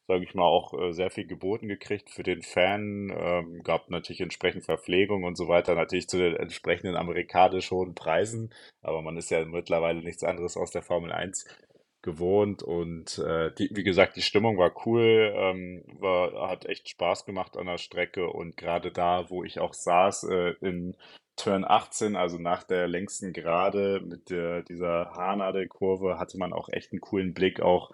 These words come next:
auf das Geschehen, ähm, wo die Fahrzeuge dann in die Box gefahren sind. Also da hatte man echt einen super Überblick und, äh, ich muss sagen, hat mir sehr viel Spaß gemacht, äh,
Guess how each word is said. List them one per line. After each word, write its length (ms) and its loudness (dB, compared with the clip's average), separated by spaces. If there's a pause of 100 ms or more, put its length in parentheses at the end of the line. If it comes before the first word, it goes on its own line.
(380)
auf 160 6
das 220 0
Geschehen, 760 2
ähm, 320 2
wo 80 -6
die 140 -6
Fahrzeuge 420 4
dann 160 0
in 80 -2
die 80 -4
Box 300 2
gefahren 440 2
sind. 220 -10
Also 160 -8
da 80 0
hatte 160 -6
man 140 -6
echt 240 -14
einen 140 -6
super 380 2
Überblick 720 2
und, 520 -6
äh, 260 2
ich 440 -8
muss 140 2
sagen, 220 8
hat 160 0
mir 380 -4
sehr 260 0
viel 180 -12
Spaß 420 -2
gemacht, 500 -4
äh, 440 -4